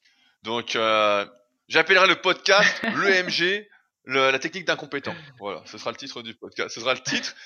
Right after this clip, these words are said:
Speaker 1: Et comme ça, chaque fois qu'un mec dira, on lui renverra ce podcast-là, l'article.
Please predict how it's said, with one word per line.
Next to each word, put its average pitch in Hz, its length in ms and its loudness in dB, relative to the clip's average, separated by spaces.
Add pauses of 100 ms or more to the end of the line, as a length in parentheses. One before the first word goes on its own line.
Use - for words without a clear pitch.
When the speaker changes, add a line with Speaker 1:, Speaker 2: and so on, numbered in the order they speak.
Speaker 1:
Et 143 60 -2
comme 147 80 2
ça, 214 100 2
chaque 196 160 0
fois 202 80 -2
qu'un 185 120 0
mec 175 140 0
dira, 170 440 0
on 156 80 -4
lui 143 80 -2
renverra 156 360 0
ce - 100 -4
podcast-là, 151 760 -2 (320)
l'article. 170 800 -2